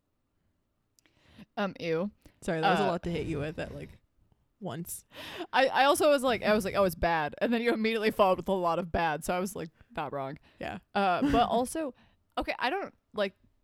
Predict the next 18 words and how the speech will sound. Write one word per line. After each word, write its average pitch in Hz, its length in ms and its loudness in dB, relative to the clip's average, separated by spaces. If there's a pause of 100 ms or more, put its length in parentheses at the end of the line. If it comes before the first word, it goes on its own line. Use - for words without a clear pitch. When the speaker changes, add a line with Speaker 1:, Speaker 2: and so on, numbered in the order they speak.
(320)
Speaker 1:
don't 254 280 -4
touch 220 240 -6
fuzzy 170 320 -6
animals. 170 460 -10
And 160 80 -12
if 160 100 -14
you 143 100 -12
do, 156 200 -8
I 139 120 -6
will 143 180 -8
kill 151 240 -8
you. 165 260 -6 (180)
Um, 160 520 -2 (540)
Speaker 2:
<laughs> - 500 -20
Speaker 1:
but 254 480 0
people 359 480 0
who, 262 240 -4
like, 151 400 -6